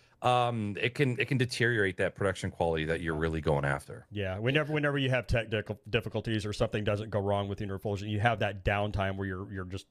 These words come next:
Speaker 2: "Oh, I gotta fix something on the fly real quick." It really can interrupt the continuity of, of a stream. So yeah, you're absolutely right. The production value is,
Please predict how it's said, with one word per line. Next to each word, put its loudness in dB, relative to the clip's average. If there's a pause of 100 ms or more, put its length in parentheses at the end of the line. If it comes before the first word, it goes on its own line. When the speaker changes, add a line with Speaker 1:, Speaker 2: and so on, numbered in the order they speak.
(160)
Speaker 2:
"Oh, 0
I 2
gotta 0
fix -2
something 0
on 0
the -2
fly 2
real 0
quick." -4
It -2
really 0
can 0 (360)
interrupt 2
the -2
continuity 0
of, -2
of -4
a -6
stream. -6
So -2
yeah, 0
you're 0
absolutely 0
right. 2 (240)
The 2
production 0
value 2
is, 0